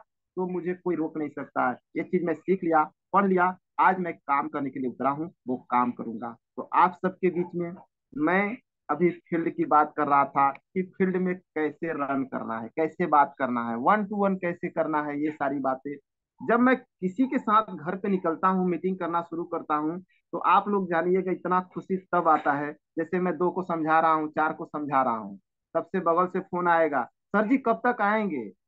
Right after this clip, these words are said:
"अच्छा, अच्छा, मैं आ रहा हूँ, कुछ लोगों को प्रोडक्ट दे रहा हूँ, दे के समझा के आ रहा हूँ।"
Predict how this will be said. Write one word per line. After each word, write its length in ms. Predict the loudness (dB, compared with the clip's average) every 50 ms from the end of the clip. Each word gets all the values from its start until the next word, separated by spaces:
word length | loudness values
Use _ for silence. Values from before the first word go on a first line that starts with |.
| _ _ _ _ _ -4
"अच्छा, 220 | -4 -2 -2 -4
अच्छा, 180 | -2 -2 -2 -2
मैं 140 | 0 2 4
आ 140 | 6 6 6
रहा 120 | 6 4
हूँ, 220 | 2 2 0 -4 -6 -6
कुछ 160 | -6 -4 -2 0
लोगों 160 | 0 0 0
को 120 | 0 -2
प्रोडक्ट 320 | -4 -2 -2 0 0 0 0
दे 200 | 0 2 2 4
रहा 200 | 6 6 6 6
हूँ, 260 | 4 4 2 0 -4 _ _ _ -20 -8
दे 240 | -2 2 2 2
के 140 | 2 0 -2
समझा 380 | -2 -2 -4 -2 2 2 2 2
के 120 | 2 0
आ 160 | 0 2 2
रहा 200 | 2 0 -2 -4
हूँ।" 240 | -8 -10 -14 -18 -20